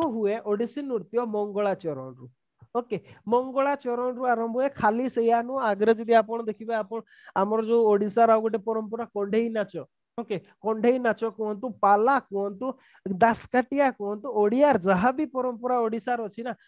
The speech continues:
ସବୁଗୁଡ଼ା ଆରମ୍ଭ ହୁଏ ମଙ୍ଗଳାଚରଣରୁ। ମଙ୍ଗଳାଚରଣଟା ମାନେ କଣ? ମଙ୍ଗଳ ଆଚରଣ, ମଙ୍ଗଳାଚରଣ। ଓକେ, ସେଥିରେ କଣ ହୁଏ? ଡ୍ୟାନ୍ସର କଣ କରେ? ସିଏ ନିଜକୁ ଭଗବାନଙ୍କ ପାଖରେ ସମର୍ପଣ କରିଦିଏ।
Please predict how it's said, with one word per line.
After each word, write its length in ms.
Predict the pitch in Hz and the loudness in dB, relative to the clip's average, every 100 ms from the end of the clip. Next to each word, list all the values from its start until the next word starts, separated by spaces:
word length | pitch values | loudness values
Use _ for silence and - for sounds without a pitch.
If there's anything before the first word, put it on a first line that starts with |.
| _ | _
ସବୁଗୁଡ଼ା 500 | - 220 214 285 285 277 196 | -2 0 0 -4 -2 0 2
ଆରମ୍ଭ 340 | 190 220 233 | 2 0 -4
ହୁଏ 200 | 254 269 | -2 -2
ମଙ୍ଗଳାଚରଣରୁ। 840 | 226 214 208 208 185 160 139 131 127 _ _ 202 | -2 -2 0 -2 -2 -8 -10 -14 -18 _ _ -4
ମଙ୍ଗଳାଚରଣଟା 1000 | 247 262 294 311 302 240 240 254 254 247 | -4 -2 0 0 0 0 0 -4 -2 -2
ମାନେ 200 | 214 196 | -2 -4
କଣ? 180 | 170 226 | -6 -8
ମଙ୍ଗଳ 480 | 202 214 220 240 262 | -2 -4 -2 -2 -2
ଆଚରଣ, 540 | 269 254 - 254 262 269 | -2 -4 -6 -8 -6 -8
ମଙ୍ଗଳାଚରଣ। 800 | 220 208 208 202 185 165 139 127 _ _ | -8 -8 -2 -2 -2 -6 -10 -14 _ _
ଓକେ, 180 | 254 233 | -8 -8
ସେଥିରେ 380 | - 247 - 330 | -6 -8 -6 -8
କଣ 180 | 285 240 | -4 -4
ହୁଏ? 180 | 220 254 _ - - | -4 -8 _ -16 -2
ଡ୍ୟାନ୍ସର 500 | 208 240 254 302 311 | 0 0 -4 -4 -4
କଣ 200 | 226 220 226 | -2 -4 -4
କରେ? 280 | 226 240 320 | -6 -4 -4
ସିଏ 380 | - 226 262 302 | -6 -6 -2 -2
ନିଜକୁ 480 | 254 233 202 233 294 | -2 -6 -8 -10 -8
ଭଗବାନଙ୍କ 600 | 196 196 196 233 269 269 | -6 -6 -4 -4 -4 -8
ପାଖରେ 300 | 294 269 302 | -8 -6 -8
ସମର୍ପଣ 640 | - 208 208 214 202 220 208 | -10 -8 -6 -8 -6 -6 -4
କରିଦିଏ। 400 | 180 147 127 | -6 -8 -12